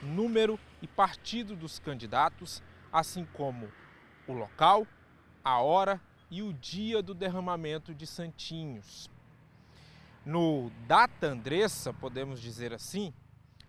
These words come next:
dois partidos se destacaram nesse segmento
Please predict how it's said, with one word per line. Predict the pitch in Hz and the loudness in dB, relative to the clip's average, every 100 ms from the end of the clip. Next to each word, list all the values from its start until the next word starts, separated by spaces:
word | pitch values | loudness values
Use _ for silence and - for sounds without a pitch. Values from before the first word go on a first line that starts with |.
| - | -20
dois | - 127 196 240 - | -18 4 8 8 4
partidos | 214 180 - 202 190 202 | 0 0 -2 -8 -8 -10
se | 190 | -8
destacaram | 175 190 - 196 - 185 196 185 127 104 - - - | -6 -6 -2 -2 2 6 8 8 4 -4 -20 -20 -10
nesse | 151 165 156 | -4 -4 -6
segmento | - 147 143 139 120 104 - | -6 -6 -4 -6 -6 -8 -18